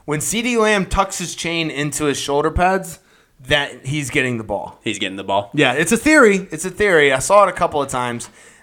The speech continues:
Speaker 1: I've s-, or I've seen it a couple of times, and it happened this past game. But if C D Lamb tucks his chain into his shoulder pads, he's getting the ball.
Speaker 2: The,
Speaker 1: Or
Speaker 2: the
Speaker 1: at least
Speaker 2: route,
Speaker 1: he
Speaker 2: the route is intended for him.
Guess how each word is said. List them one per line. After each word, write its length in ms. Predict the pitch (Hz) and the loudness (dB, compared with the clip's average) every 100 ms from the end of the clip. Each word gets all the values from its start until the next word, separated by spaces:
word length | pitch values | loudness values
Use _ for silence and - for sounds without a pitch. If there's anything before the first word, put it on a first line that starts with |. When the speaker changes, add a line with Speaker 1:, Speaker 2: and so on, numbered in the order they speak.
| - | -8
Speaker 1:
I've 80 | 131 | -4
s-, 80 | |
or 160 | - 160 | 4 6
I've 120 | 147 | 4
seen 180 | - 208 | 0 0
it 120 | 165 | 0
a 40 | 139 | 0
couple 220 | 135 127 | -2 -4
of 60 | 143 | -4
times, 200 | 131 127 | -4 -4
and 80 | |
it 60 | 127 | -2
happened 280 | 143 147 131 | 0 0 -2
this 180 | 131 - | -8 -2
past 280 | 147 127 | -2 -2
game. 280 | - 127 110 - - _ _ _ _ _ | -4 -6 -6 -12 -20 _ _ _ _ _
But 320 | 131 127 117 | 2 2 0
if 220 | 139 131 - | -2 -4 -2
C 160 | 180 | -4
D 140 | 214 226 | 0 2
Lamb 240 | 214 196 | 2 2
tucks 260 | 185 190 - | 2 0 0
his 140 | 180 | -6
chain 240 | - 185 170 | -4 -2 0
into 240 | 156 156 | -2 -2
his 120 | 151 151 | -4 -2
shoulder 220 | 151 143 | -2 -2
pads, 340 | 135 123 113 - | -2 -2 -2 -6
he's 160 | 123 | -8
getting 180 | 131 117 | -6 -6
the 60 | 113 | -8
ball. 280 | 98 - _ _ _ _ - | -12 -14 _ _ _ _ -8
Speaker 2:
The, 80 | 101 104 | -8 -2
Speaker 1:
Or 60 | |
Speaker 2:
the 80 | 160 | 4
Speaker 1:
at 140 | 170 | 4
least 120 | 156 110 | 4 2
Speaker 2:
route, 160 | 110 | 2
Speaker 1:
he 60 | - - - - | -2 -12 -20 -6
Speaker 2:
the 100 | 123 | 0
route 280 | 120 127 117 | 4 4 2
is 120 | - | -4
intended 440 | 120 110 117 101 | -6 -6 -4 -6
for 180 | - 95 | -8 -10
him. 160 | 92 | -10